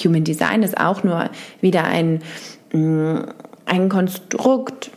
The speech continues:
was dir hilft, dich zu verstehen. Mm, ich habe mich sehr viel, seitdem ich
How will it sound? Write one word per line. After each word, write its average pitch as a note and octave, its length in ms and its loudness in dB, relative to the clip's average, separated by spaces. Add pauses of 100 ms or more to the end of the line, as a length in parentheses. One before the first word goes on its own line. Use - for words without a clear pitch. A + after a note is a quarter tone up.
was F3 400 -2
dir F3 100 0
hilft, G#3+ 540 0
dich F3+ 160 -4
zu - 120 -6
verstehen. - 920 -4 (680)
Mm, F#3+ 380 0 (100)
ich G3+ 140 0
habe - 120 0
mich G#3+ 240 0 (140)
sehr G3+ 240 0
viel, G3 680 0 (460)
seitdem F3 320 0
ich E3+ 240 -6